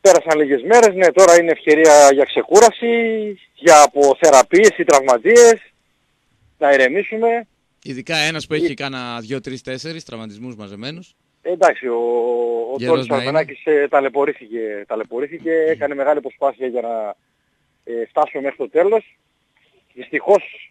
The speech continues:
Speaker 1: μας κόστισε, πιστεύω, αρκετά η απουσία του.
Speaker 2: Ναι.
Speaker 1: Από ό,τι είδαμε όλοι ότι ήταν σε πολύ καλή κατάσταση και στον ημιτελικό και εγώ πιστεύω θα ήταν άλλο παιχνίδι τελείως.
Speaker 2: Και εγώ πιστεύω αυτό που σου είπα πριν τον τελικό τι θα ήταν,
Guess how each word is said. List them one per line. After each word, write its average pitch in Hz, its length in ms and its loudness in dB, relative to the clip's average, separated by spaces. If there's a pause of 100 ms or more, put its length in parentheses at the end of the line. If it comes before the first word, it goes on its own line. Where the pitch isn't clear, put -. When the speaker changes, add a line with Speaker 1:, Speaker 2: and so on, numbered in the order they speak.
Speaker 1:
μας 143 240 -12
κόστισε, 131 720 -6
πιστεύω, 151 340 -4
αρκετά 131 600 -4
η 117 120 -6
απουσία 113 460 -10
του. 165 240 -14 (400)
Speaker 2:
Ναι. 117 100 -12
Speaker 1:
Από 113 160 -6
ό,τι 139 160 -8
είδαμε 147 260 0
όλοι 151 160 0
ότι 143 140 -4
ήταν 147 260 -6
σε - 80 -20
πολύ 135 260 -8
καλή 135 180 -6
κατάσταση 120 480 -12
και 151 80 -12
στον 147 160 -10
ημιτελικό 127 520 -10
και 123 240 -10 (600)
εγώ 120 220 -8
πιστεύω 156 260 -6
θα 151 80 -8
ήταν 156 140 -2
άλλο 165 220 2
παιχνίδι 143 360 -10
τελείως. 123 640 -10
Speaker 2:
Και - 120 -12
εγώ 139 180 -6
πιστεύω 185 340 -8
αυτό 185 200 -10
που 175 100 -16
σου 156 140 -10
είπα 185 180 -8
πριν 185 180 -12
τον 156 120 -12
τελικό 120 360 -10
τι 107 100 -16
θα 104 160 -14
ήταν, 175 360 -16